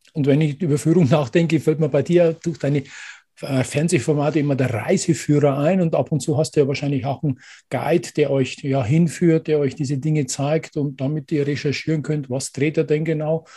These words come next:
Ähm, das sind ja auch Führungsaufgaben. Wo wen-, denkst du denn, wie wichtig ist es für dich, so einen guten Guide, so einen guten Reiseführer zu haben und das dann auch in deine Produktion mit sich auswirken kann?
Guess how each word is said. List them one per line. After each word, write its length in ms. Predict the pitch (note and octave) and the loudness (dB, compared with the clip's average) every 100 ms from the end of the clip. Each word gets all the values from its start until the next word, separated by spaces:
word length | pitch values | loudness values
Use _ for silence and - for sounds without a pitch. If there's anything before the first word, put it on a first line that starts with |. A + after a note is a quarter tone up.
| - - _ | -20 -20 _
Ähm, 400 | D3 D3 D#3 C3+ | -4 -2 -2 -4
das 180 | - C3+ | -4 -2
sind 100 | E3 | 0
ja 120 | D#3 | 0
auch 120 | E3 - | -4 -6
Führungsaufgaben. 1400 | - F#3+ C#3+ C3 - B2+ A#2+ - - A#2+ B2+ B2+ C3 C3+ | -2 0 0 -2 -6 -4 -4 -6 -8 -4 -2 0 -2 -2
Wo 180 | B2 D3+ | -4 -4
wen-, 200 | D#3 D#3 | -4 -4
denkst 280 | C#3 D#3 - | -2 -2 0
du 100 | F3 | 0
denn, 260 | D3+ D#3 D#3 - - _ | 2 2 0 -10 -20 _
wie 160 | D3 D3 | -2 0
wichtig 360 | D#3+ - E3 D#3 | 0 -2 -2 -2
ist 180 | C#3 | -2
es 220 | D#3+ - - | -2 -4 -8
für 280 | - - C3+ | -10 -4 -4
dich, 420 | - G#3+ G#3+ - | -2 0 0 0
so 220 | - D#3+ | 0 0
einen 240 | D3 C#3+ B2+ | 2 2 2
guten 360 | D#3 D3+ C3 | 0 0 -2
Guide, 380 | - C3 E3 F#3 | -4 -4 0 -2
so 100 | - | 0
einen 200 | D3 C#3+ | -2 0
guten 240 | D#3+ E3 D3 | 0 0 -2
Reiseführer 920 | A#2 B2 E3 - F3 - D#3+ E3+ E3 | -4 -4 -4 -2 -4 -2 0 0 -2
zu 240 | - D3 | -2 -2
haben 480 | D3+ E3 G3+ G#3+ G#3+ - - - - | 0 0 0 0 -2 -16 -20 -16 -4
und 380 | E3 D#3+ - D#3 | -4 -4 -2 0
das 140 | D3 | 2
dann 180 | D#3+ D3+ | 2 2
auch 160 | D3+ | 0
in 100 | D#3+ | 0
deine 220 | C#3+ C#3 D3 | 0 0 0
Produktion 640 | D3 C#3 - A#3 B3 A#3 | 0 -2 0 2 2 2
mit 320 | C#3+ C3 - | -2 -4 -6
sich 340 | - D3 - D#4 | -6 -6 -6 -8
auswirken 640 | E3 B2 - B2 A#2+ C3+ | -6 -8 -6 -8 -8 -8
kann? 320 | B2 A#2 B2+ | -6 -6 -8